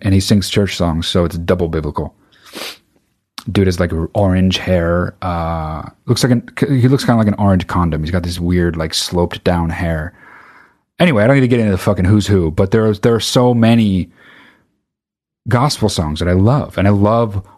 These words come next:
watching them sing it live at church. Um, when that's going on, I feel like I get it. When that's going on, I feel like I fucking believe in God.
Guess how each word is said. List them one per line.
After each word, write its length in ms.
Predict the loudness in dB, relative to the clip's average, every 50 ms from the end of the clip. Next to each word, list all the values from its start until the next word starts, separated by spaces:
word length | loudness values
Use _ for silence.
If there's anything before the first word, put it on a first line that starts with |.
| _ -2 0
watching 400 | 0 0 0 0 2 2 2 4
them 260 | 2 2 2 0 -2
sing 360 | -4 -4 -2 0 0 2 0
it 120 | 0 -2 -2
live 540 | -2 0 2 2 2 0 -2 -4 -6 -8 -6 -6
at 220 | -6 -6 -6 -4 -4
church. 520 | -2 0 0 0 0 -2 -6 -10 -12 -12 _ -20 -20 -20 -20 -20 -20 -20 -20 -20 -20 -20 _ _ _ _ _ _ _ _ _ 0
Um, 920 | 2 2 2 2 2 2 2 2 0 0 0 -2 -2 -4 -4 -6 -6 -8 -12 _ _ _ _ _ _ _ _ _ _ _ _ _
when 300 | -2 0 0 2 2 2
that's 240 | 2 2 0 0 0
going 240 | 0 2 2 2 2
on, 160 | 2 2 0
I 20 |
feel 180 | 0 2 2 2
like 140 | 2 2 0
I 80 | -2
get 320 | -2 -2 0 0 0 0 0
it. 180 | -4 -8 _ _ _ _ _ _ _ _ _ _ _ 2
When 120 | 2 4
that's 220 | 4 2 0 0
going 200 | 0 0 2 2
on, 140 | 2 2 2
I 60 | 0
feel 160 | 2 2 2 2
like 120 | 2 2
I 60 | 0
fucking 420 | -2 0 0 0 0 2 2 2 4
believe 220 | 4 4 4 4
in 100 | 2 2
God. 360 | 2 2 0 0 -4 -6 -10